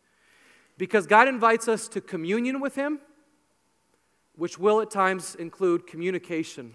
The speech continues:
with him. I, for one, can't make much sense of a personal relationship outside of two-way communication. Can you? We talk about a personal relationship with God.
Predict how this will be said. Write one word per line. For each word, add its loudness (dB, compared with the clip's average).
with -14
him. -18
I, 4
for 0
one, 0
can't -4
make -2
much -2
sense -8
of -6
a 0
personal -6
relationship -2
outside 2
of -8
two-way -2
communication. -8
Can -14
you? -6
We -10
talk 2
about 2
a 0
personal -6
relationship -4
with -14
God. -6